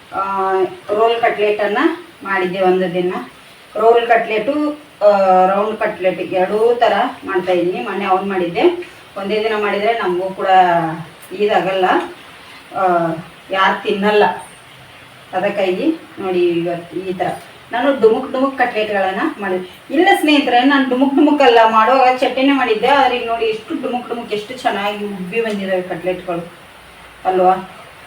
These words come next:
ಆ, ತರಕಾರಿ ಬೇಯಿಸೋದ್ರಲ್ಲಿ ಇರೋದಾ ಹೇಗೆ ಅಂತೇಳಿ ಗೊತ್ತಿಲ್ಲ. ಮಳೆ ಹತ್ತಿತ್ತು ಹೊರಗಡೆ,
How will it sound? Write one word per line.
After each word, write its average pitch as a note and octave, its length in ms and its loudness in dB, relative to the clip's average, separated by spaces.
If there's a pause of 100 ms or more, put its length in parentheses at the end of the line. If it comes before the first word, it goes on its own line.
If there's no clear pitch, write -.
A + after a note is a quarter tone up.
(120)
ಆ, A4 280 2
ತರಕಾರಿ C#4 520 4
ಬೇಯಿಸೋದ್ರಲ್ಲಿ B3+ 680 2
ಇರೋದಾ A3+ 380 4
ಹೇಗೆ A3+ 300 0
ಅಂತೇಳಿ G#3+ 280 -4
ಗೊತ್ತಿಲ್ಲ. G#3+ 440 0
ಮಳೆ G3+ 280 4
ಹತ್ತಿತ್ತು F#3+ 360 2
ಹೊರಗಡೆ, F3+ 380 0